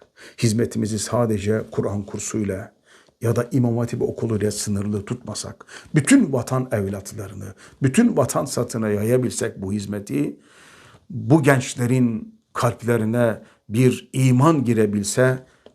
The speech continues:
bütün bu olayların önüne geçebiliriz." diyor. "Okullar açmak gerekir." diyor. Ama kiminle?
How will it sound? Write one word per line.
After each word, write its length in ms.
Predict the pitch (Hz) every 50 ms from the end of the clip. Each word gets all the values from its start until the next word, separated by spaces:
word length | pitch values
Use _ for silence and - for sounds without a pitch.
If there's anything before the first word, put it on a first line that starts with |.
| _ -
bütün 440 | 107 98 - - - 285 254 175 135
bu 180 | 143 143 123
olayların 680 | 113 113 113 113 107 107 107 107 110 107 101 104 - - _ _ _ -
önüne 320 | 139 127 113 107 110 107
geçebiliriz." 680 | 98 110 104 - - 107 104 95 95 101 101 107 110 -
diyor. 500 | 117 101 - - - - - - - - _ _ _ _ _ _ _ _ -
"Okullar 400 | 131 - - - 143 143 143 135
açmak 360 | 117 - - 117 110 101 -
gerekir." 400 | - 117 - - - - - -
diyor. 380 | - - - - - - - _ _ _ _ _ _ _ _ _ _ -
Ama 360 | 117 117 110 110 - - - - _ _ _
kiminle? 560 | - - 117 120 117 101 98 - - - -